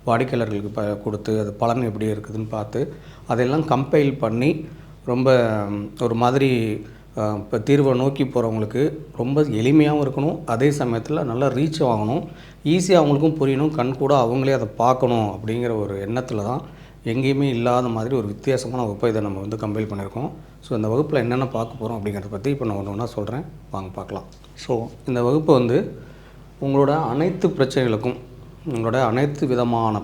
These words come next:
பிரச்சனைகளுக்கும், தோஷங்களுக்கும், ஜோதிட ரீதியா, தாந்திரிக ரீதியா,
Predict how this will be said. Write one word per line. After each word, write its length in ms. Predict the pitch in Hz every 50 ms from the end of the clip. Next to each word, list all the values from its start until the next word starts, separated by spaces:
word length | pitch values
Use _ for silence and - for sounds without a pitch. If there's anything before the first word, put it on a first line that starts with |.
| 107
பிரச்சனைகளுக்கும், 640 | - 110 110 - 131 123 107 101 95 - - 107 131 151 - - - - - - - 107
தோஷங்களுக்கும், 760 | 110 120 135 143 143 - 135 113 104 98 90 92 104 113 123 - - - - - - - - - - - - - 113
ஜோதிட 460 | 120 135 151 170 175 165 175 175 165
ரீதியா, 440 | 143 139 135 120 123 120 123 135 - - - - - - - - - -
தாந்திரிக 440 | 117 120 135 147 147 143 143 123
ரீதியா, 400 | 117 113 107 104 104 110 123 -